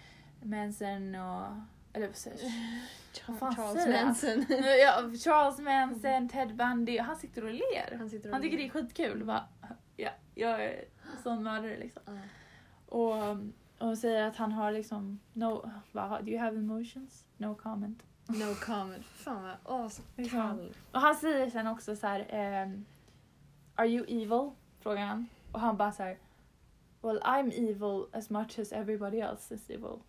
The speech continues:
Speaker 1: Så här, "Everybody's got some evil in them", typ, säger han och sånt. Man bara, "Nej,
Speaker 2: Fy fan.
Speaker 1: inte riktigt."
Speaker 2: Nej.
Speaker 1: Äh, inte som du. <laughs> Så
Speaker 2: Hur
Speaker 1: att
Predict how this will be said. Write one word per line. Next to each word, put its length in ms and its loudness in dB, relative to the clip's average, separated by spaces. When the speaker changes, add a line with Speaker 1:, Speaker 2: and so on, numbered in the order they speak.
Speaker 1:
Så 60 -8
här, 120 -10
"Everybody's 720 0
got 140 -12
some 180 -10
evil 360 -8
in 180 -10
them", 140 -16
typ, 100 -16
säger 260 -4
han 140 -4
och 60 -8
sånt. 280 -12
Man 140 -4
bara, 180 2
"Nej, 180 0
Speaker 2:
Fy 140 -16
fan. 200 -4
Speaker 1:
inte 140 8
riktigt." 540 4
Speaker 2:
Nej. 440 2
Speaker 1:
Äh, 260 8
inte 180 -4
som 180 -2
du. 80 4
<laughs> 0 -
Så 60 4
Speaker 2:
Hur 140 6
Speaker 1:
att 720 4